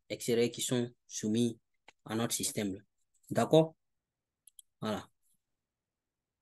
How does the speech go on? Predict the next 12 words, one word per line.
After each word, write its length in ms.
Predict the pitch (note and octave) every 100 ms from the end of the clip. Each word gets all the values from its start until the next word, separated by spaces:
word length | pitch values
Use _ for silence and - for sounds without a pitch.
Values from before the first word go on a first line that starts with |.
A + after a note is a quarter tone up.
| _ _ _ _ _ _ _ _
Donc, 380 | B2 C3+ C3+ - - _ _ _ _ _ -
on 40 |
va 120 | C#3
progresser. 640 | C3+ B2+ A2 A2 - C#3 D#3+ -
Si 240 | - - D#3
ça 220 | D3+ C#3+
c'est 160 | C3+ A2
retenu, 520 | A2 A2 A#2 C#3+ - _ _ _ _ _ _ _ _ _ _ _ -
c'est 220 | - A#2
bon 160 | C3+
maintenant. 280 | B2+ G#2+ G#2 - _ _ _ _ _ _ _ _ _ _ - _ _ _ _ _ _ _ _ _ _ _ _ _ _ _ _ _ _ _ _ _ _ _ _ _ -
Donc, 320 | C#3+ C#3